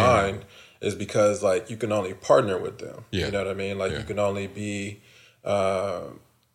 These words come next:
Speaker 1: they, otherwise, like, if they were to separate themselves or not do anything, like, they say a lot of no's. You know what
Speaker 2: Yeah.
Speaker 1: I mean? There's a lot
Speaker 2: Yeah.
Speaker 1: of options on the table, and they say a lot of no's
Speaker 2: Yeah.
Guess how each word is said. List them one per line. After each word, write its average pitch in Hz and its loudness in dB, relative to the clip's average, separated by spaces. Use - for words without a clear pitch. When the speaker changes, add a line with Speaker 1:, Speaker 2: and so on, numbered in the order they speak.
Speaker 1:
they, 110 2
otherwise, 104 8
like, 95 2
if 90 -4
they 117 4
were 107 4
to 95 2
separate 104 2
themselves 98 0
or 87 -2
not 95 -2
do 101 -6
anything, 95 -6
like, 92 -4
they 92 -4
say 120 -2
a 110 2
lot 104 4
of 90 -2
no's. - -4
You 101 -12
know 110 0
what 110 8
Speaker 2:
Yeah. 135 10
Speaker 1:
I - 6
mean? 98 -2
There's 95 0
a 101 -2
lot 98 6
Speaker 2:
Yeah. 95 4
Speaker 1:
of - -2
options 104 -4
on 95 -6
the 95 -10
table, 98 -2
and 92 -6
they 95 -8
say 98 -6
a 92 -4
lot 92 -2
of 90 -8
no's 104 2
Speaker 2:
Yeah. 76 -6